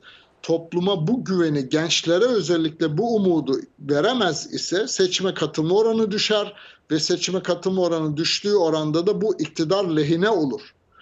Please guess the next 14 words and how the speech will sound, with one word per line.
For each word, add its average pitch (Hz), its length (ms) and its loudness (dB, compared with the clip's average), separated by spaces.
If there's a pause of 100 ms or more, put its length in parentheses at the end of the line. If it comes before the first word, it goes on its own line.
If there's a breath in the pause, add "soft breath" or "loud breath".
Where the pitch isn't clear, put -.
(420 loud breath)
Dolayısıyla 160 400 0
işin 214 460 -2
evet 196 300 2
siyasi 185 540 0
mühendisliklerini 185 920 -2
herkes 190 460 -2
böyle 170 240 0
bir 165 60 2
yerlerden 170 600 0
bir 196 100 -2
sürü 156 280 -2
hesap 151 420 -2
yapıyor 233 400 -2
da 160 260 0